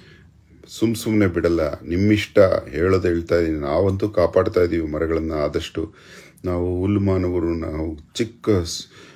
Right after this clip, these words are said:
ವೃಕ್ಷ ರಕ್ಷಕರು. ಆದ್ರೆ ನಿಮ್ಮಲ್ಲಿ ಸಂವೇದನೆ ಬರೋವರೆಗೂ ಕಾರ್ ಪಾರ್ಕಿಂಗ್‌ಗೋಸ್ಕರ ಮರ ಕಡಿಸ್ತಿರಲ್ರು, ನಿಮ್ ಮನೆಯಲ್ಲಿ ಅಡ್ಡ ಆಗತ್ತೆ, ಎಲೆ ಉದುರತ್ತೆ, ಗಲೀಜಾಗತ್ತೆ ಅಂತ ಮರ ಕಡಿಸ್ತಿರಲ್ರು. ಪಾಪಿಷ್ಟ್ರ,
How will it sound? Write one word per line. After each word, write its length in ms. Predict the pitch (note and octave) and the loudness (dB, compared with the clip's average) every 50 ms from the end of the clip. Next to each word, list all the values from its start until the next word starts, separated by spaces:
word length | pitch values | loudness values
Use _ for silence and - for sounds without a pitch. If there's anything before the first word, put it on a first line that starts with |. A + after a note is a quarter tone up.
| _ _ - | _ _ -4
ವೃಕ್ಷ 260 | - - - - - | -4 -4 -2 0 0
ರಕ್ಷಕರು. 720 | G2+ F#2+ F2+ - - - - - E2 D#2+ D2 C#2+ D#2+ E2+ E2 | 2 2 0 -2 -4 -6 -6 -4 -4 -6 -4 -6 -4 -4 -4
ಆದ್ರೆ 420 | E2 E2 E2+ D#2 D2+ D#2 E2 - - - - - - _ - | -2 0 0 0 -2 -4 -8 -14 -18 -20 -20 -20 -18 _ -4
ನಿಮ್ಮಲ್ಲಿ 500 | F2 F#2 F#2+ G2 G2 F#2+ F#2 F2+ F2+ E2 | -2 0 2 2 2 2 2 0 0 0
ಸಂವೇದನೆ 640 | - - F2 F2 F2+ F#2+ G2 G2 F2 F2+ F#2+ F#2 F2 | -2 -2 -4 -2 0 2 4 4 4 2 0 -2 -2
ಬರೋವರೆಗೂ 680 | D#2+ - E2 E2+ F2 F2 E2+ E2 E2 D#2+ - E2 - | -2 -2 0 2 4 4 2 2 0 -2 -6 -8 -10
ಕಾರ್ 480 | - - - B2 C3+ D3+ E3 E3+ E3 - | -2 6 8 10 12 12 10 8 8 8
ಪಾರ್ಕಿಂಗ್‌ಗೋಸ್ಕರ 760 | A2+ G2 G2 G2+ G2+ B2+ C3+ G#3+ C#3 A#2 G2+ - - G#2+ G#2+ | 6 6 6 6 2 -2 -2 0 0 0 0 -2 -2 -2 -2
ಮರ 260 | G2+ F#2 F2+ F#2+ F#2+ | 0 0 0 -2 -2
ಕಡಿಸ್ತಿರಲ್ರು, 1000 | F#2+ - G2 F2 E2+ - - G2 F#2 F2 F2 F#2+ G2 - - - - - - - - - - - - - - - - _ _ | -2 -2 -4 -4 -4 -6 -6 -4 -4 -2 -2 -2 -2 -4 -4 -6 -8 -12 -16 -20 -20 -20 -20 -20 -20 -20 -20 -20 -20 _ _
ನಿಮ್ 220 | G#2 G#2+ G#2 G2+ G2+ | 4 6 8 8 8
ಮನೆಯಲ್ಲಿ 600 | G2+ G#2+ A2+ A2+ A2 G#2+ G#2 G2 F#2 F#2 F2+ F2 | 10 10 10 10 10 10 8 6 6 4 4 4
ಅಡ್ಡ 260 | D#2+ E2 F#2 F2+ F2+ | 4 4 4 6 8
ಆಗತ್ತೆ, 640 | A2 G#2 G2 F#2+ F#2 F#2+ F#2 F2 - G#2+ G2 G2 F#2+ | 10 10 12 10 10 8 4 4 4 2 2 4 4
ಎಲೆ 300 | F#2+ G2 G#2 A2 A2 A2+ | 4 6 8 8 10 10
ಉದುರತ್ತೆ, 560 | G#2+ G#2 G#2+ G2+ G#2 G#2 G#2+ G2+ - - G#2+ | 10 8 6 4 4 4 4 4 4 2 0
ಗಲೀಜಾಗತ್ತೆ 800 | G2 G2+ - F#2 G2 A2+ A#2+ A#2 A2+ A2+ A2 A2 A2+ G#2+ - A2+ | 2 2 2 4 4 4 4 6 4 4 4 4 2 0 0 0
ಅಂತ 180 | A2 G#2+ G2+ A2 | 0 2 2 2
ಮರ 240 | G#2 G2+ F#2+ G2 | 2 2 2 0
ಕಡಿಸ್ತಿರಲ್ರು. 840 | F#2+ G2 - F#2 F#2 - - G#2+ F2+ F2 F2 E2+ - - E2+ - - - - - - - - - - - | 0 -2 -4 -8 -10 -8 -6 -6 -4 -4 -6 -6 -8 -10 -12 -14 -18 -20 -20 -20 -20 -20 -20 -20 -20 -6
ಪಾಪಿಷ್ಟ್ರ, 560 | C#2 C2 - - - F2 - - - - - | -2 -2 -2 0 0 -2 -2 -2 0 4 4